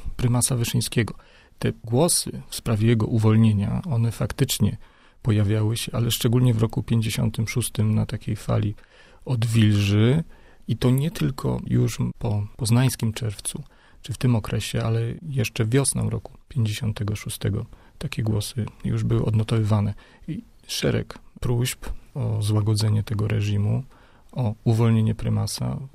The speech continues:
Można powiedzieć, że w tym czasie już Kościół polscy i wierni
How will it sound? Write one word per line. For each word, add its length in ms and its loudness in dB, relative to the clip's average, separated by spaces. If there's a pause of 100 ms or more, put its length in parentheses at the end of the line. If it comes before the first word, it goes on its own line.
(100)
Można 240 -2
powiedzieć, 340 -2
że 260 0
w 180 -14
tym 180 0
czasie 340 -4
już 200 -2
Kościół 360 -2
polscy 500 -8 (480)
i 80 -2
wierni 480 4